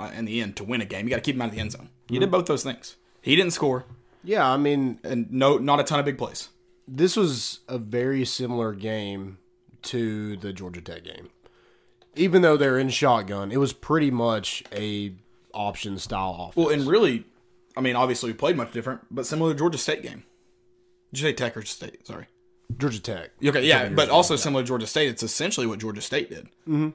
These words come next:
Speaker 2: Yeah.
Speaker 1: uh, to us. But obviously we played better up front,
Speaker 2: Mm-hmm.
Speaker 1: and we played assignment football. If you need perfect proof of that, go look at the very last play.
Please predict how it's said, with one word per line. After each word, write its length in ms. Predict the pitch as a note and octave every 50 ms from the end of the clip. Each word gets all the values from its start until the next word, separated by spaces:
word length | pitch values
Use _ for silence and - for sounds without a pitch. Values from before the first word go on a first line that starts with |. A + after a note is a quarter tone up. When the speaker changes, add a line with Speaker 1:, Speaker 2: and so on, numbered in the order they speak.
| -
Speaker 2:
Yeah. 180 | - C3+ E3 E3 A#2
Speaker 1:
uh, 200 | A#2 A2 G#2 G#2
to 200 | - A2+ G2 F2+
us. 240 | F2 - - - - _ -
But 180 | C#3+ C3 - - B1 D2+ - _ _ -
obviously 380 | - A2+ A2+ A2 - - A#2 A2+
we 40 | G#2+
played 280 | - A2+ A2 G2+ G2 - _ _ _ _ -
better 500 | A#2 A#2 A2 - - C3 A2+ G#2+ A2 A2
up 120 | A2 A2 -
front, 280 | - A#2 A#2 C#3+ - -
Speaker 2:
Mm-hmm. 260 | - A#2+ A#2+ B2 B2+ B2 _
Speaker 1:
and 380 | - A2 G#2+ G#2 G2+ G2+ G2+ G2+
we 80 | G#2
played 200 | G2 - A2+ G#2+
assignment 420 | G#2 - - A#2+ C3+ C3+ A2+ - -
football. 360 | - F#2 G#2 G#2 E2 - _ _ _ _ _ _ _
If 380 | - A2 G#2+ G#2 G2+ G2+ G2 -
you 120 | G#2 G#2+
need 360 | G#2 G#2 G#2 G#2 G#2+ G#2 G2+ - _ -
perfect 320 | - A#2+ A#2+ A#2 - - -
proof 200 | - C#3 C#3 -
of 60 | E3
that, 320 | E3 F3 F3 E3 - - - _ - - -
go 80 | - A2+
look 180 | A2+ A2+ A2+
at 80 | B2 G2+
the 80 | A2+ G2+
very 200 | G#2 G#2+ G#2+ A2
last 240 | A2 G#2+ G#2+ - -
play. 200 | - A2+ - -